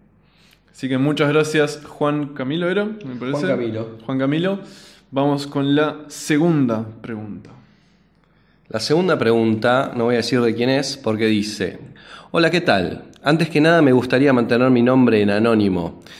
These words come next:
Speaker 2: si no les es molestia. Estoy en el C B C de psicología y tengo dudas. No porque no me guste, sino porque le tengo miedo a los conocimientos que pueda adquirir durante los años de estudio.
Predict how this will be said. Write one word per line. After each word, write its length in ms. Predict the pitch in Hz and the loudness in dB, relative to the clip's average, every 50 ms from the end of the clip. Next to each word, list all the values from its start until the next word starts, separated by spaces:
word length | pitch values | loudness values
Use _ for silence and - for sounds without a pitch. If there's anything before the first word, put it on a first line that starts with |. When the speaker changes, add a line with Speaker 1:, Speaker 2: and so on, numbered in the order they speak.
| - - - | -20 -20 -16
Speaker 2:
si 220 | - - - 107 | -10 -4 -2 0
no 180 | 107 110 120 135 | 2 4 4 4
les 360 | 131 120 110 107 - - - - | 4 2 2 0 -4 -8 -8 -8
es 160 | 113 110 104 | -6 -6 -4
molestia. 640 | 117 104 101 92 92 92 - - - - - - - - _ _ - - - - - - - - - _ - | -2 -2 -2 -2 -4 -6 -10 -12 -12 -12 -12 -12 -16 -20 _ _ -20 -20 -20 -20 -20 -20 -20 -20 -16 _ -12
Estoy 300 | 127 131 - 208 214 202 | -8 -2 0 2 4 6
en 80 | 180 | 6
el 120 | 151 143 131 | 6 4 4
C 160 | - 196 196 | 4 4 4
B 100 | 185 160 | 4 4
C 220 | - - - 180 | 2 2 2 4
de 100 | 165 143 | 4 4
psicología 760 | - - 175 165 160 139 123 113 - - 139 127 120 123 123 - | 2 2 0 2 4 4 4 4 2 2 4 4 4 2 0 -2
y 80 | 135 | -2
tengo 320 | 131 135 165 185 170 151 127 | -2 0 0 2 2 4 4
dudas. 720 | 117 113 107 101 98 90 82 - - - - - - - _ _ _ - - - - - - - | 4 4 4 2 2 0 -2 -4 -8 -12 -14 -14 -14 -18 _ _ _ -20 -20 -20 -20 -18 -6 0
No 220 | 139 156 185 185 | 2 2 2 4
porque 260 | 208 202 202 202 170 | 2 0 2 4 4
no 140 | 151 156 156 | 6 6 6
me 140 | 156 147 139 | 6 6 6
guste, 760 | 135 139 135 135 135 - - 117 107 110 104 107 - - - - - - _ - | 4 4 2 0 -2 -4 -2 0 0 0 0 -4 -8 -12 -18 -20 -20 -20 _ -10
sino 320 | - - 131 135 151 156 | -4 0 2 2 2 4
porque 300 | 156 156 147 156 143 131 | 2 2 2 2 2 4
le 120 | 131 131 | 4 4
tengo 320 | 127 131 175 185 190 175 160 | 2 2 0 2 4 4 4
miedo 480 | 160 156 147 139 127 123 123 123 - | 6 6 6 6 6 6 4 4 2
a 80 | - 120 | 2 2
los 140 | 117 110 113 | 0 0 0
conocimientos 640 | - 131 120 120 117 - 131 139 160 175 170 165 165 | 0 0 0 0 0 2 2 2 2 2 0 -2 -2
que 140 | - 131 | -2 -4
pueda 260 | 131 - 151 160 156 143 | -2 0 2 2 4 2
adquirir 400 | - - - 127 120 131 147 143 | 2 0 2 2 4 4 4 4
durante 400 | 143 135 123 120 117 107 117 110 | 4 4 4 4 2 2 2 0
los 180 | 107 107 - | 0 0 0
años 240 | 147 147 151 143 123 | 0 0 0 0 0
de 60 | 113 | -2
estudio. 560 | 104 - - - 104 98 92 95 101 - 104 | -4 -4 -4 -2 -2 0 0 -2 -4 -4 -6